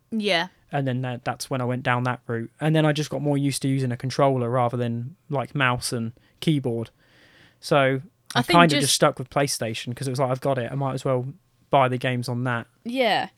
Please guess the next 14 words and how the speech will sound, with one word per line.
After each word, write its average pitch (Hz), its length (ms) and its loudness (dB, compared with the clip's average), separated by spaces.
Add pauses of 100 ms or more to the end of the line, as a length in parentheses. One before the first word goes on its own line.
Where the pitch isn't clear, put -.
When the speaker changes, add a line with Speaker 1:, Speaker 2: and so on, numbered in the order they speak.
Speaker 1:
I 233 60 -2
think 294 300 -4
the 240 80 -2
good 285 180 -4
thing 226 220 -6
is 208 160 -4
now, 202 260 2
though, - 220 -4
obviously, 185 640 -8 (320)
I 190 140 -2
can't 185 360 -8
really 180 160 -8
say 175 280 -6
for - 380 -8